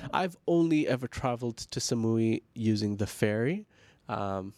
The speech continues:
you know, you drive up past Panga, get the, get the ferry boat, go to Samui. I thought it was quite an enjoyable process. It, it wasn't, um, but, but, you know, if you could drive, uh, faster through a bridge, would you just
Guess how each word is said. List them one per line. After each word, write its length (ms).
you 120
know, 140
you 160
drive 380
up 180
past 340
Panga, 560
get 220
the, 80
get 160
the 60
ferry 340
boat, 300
go 120
to 60
Samui. 560
I 40
thought 140
it 60
was 120
quite 280
an 180
enjoyable 640
process. 720
It, 140
it 140
wasn't, 400
um, 380
but, 240
but, 140
you 120
know, 100
if 160
you 80
could 200
drive, 500
uh, 240
faster 600
through 260
a 60
bridge, 400
would 180
you 80
just 380